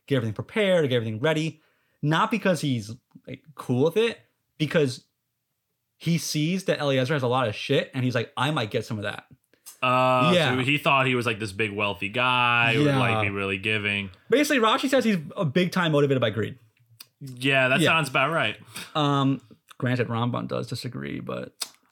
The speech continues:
Speaker 2: Oh, does he?
Speaker 1: he does. He, Ramban just says he's being straight up, like,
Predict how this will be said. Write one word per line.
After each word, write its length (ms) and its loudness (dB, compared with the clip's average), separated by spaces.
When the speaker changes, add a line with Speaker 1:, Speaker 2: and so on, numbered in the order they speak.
Speaker 2:
Oh, 460 2
does 360 0
he? 180 2
Speaker 1:
he 60 2
does. 280 2
He, 160 0
Ramban 420 -2
just 160 -6
says 160 -2
he's 100 -2
being 200 0
straight 260 -4
up, 200 -4
like, 260 -10